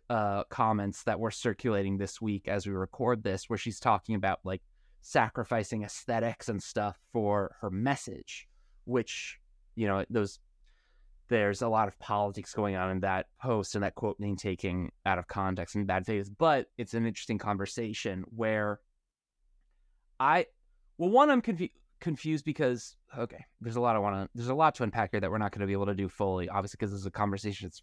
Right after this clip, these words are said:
raged since the creation of art. But, um, I would say that to say that, oh, if you have a protagonist or a hero do something that's bad and doing all this stuff, and the film never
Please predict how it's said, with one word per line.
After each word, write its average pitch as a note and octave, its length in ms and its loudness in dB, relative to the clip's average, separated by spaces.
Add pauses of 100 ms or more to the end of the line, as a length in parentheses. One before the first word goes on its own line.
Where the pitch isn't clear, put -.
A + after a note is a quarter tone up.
raged F#2+ 380 -4
since G2 180 -8
the G2+ 80 -6
creation A2 380 -4
of G2+ 60 -6 (140)
art. F3+ 300 6 (640)
But, E3 320 4
um, D#3 400 4 (160)
I C#3+ 100 4
would D#3+ 160 0
say G3 220 2
that F#3 160 2
to E3 80 -8
say E3+ 280 4
that, D#3+ 280 2 (400)
oh, E3+ 220 6
if - 160 -2
you D#3 100 4
have F#3 80 6
a E3 60 0
protagonist C#3 960 2
or A2+ 180 2
a A2 140 -4
hero B2+ 760 2
do B2 220 -2
something A2+ 640 0
that's G#2+ 180 0
bad A2 460 0
and G2 180 -4 (920)
doing C3 200 4
all A#2 80 2
this A2 140 -4
stuff, G#2+ 180 -2
and A2 100 -2
the A2 60 0
film C#3+ 400 0
never A#2 640 2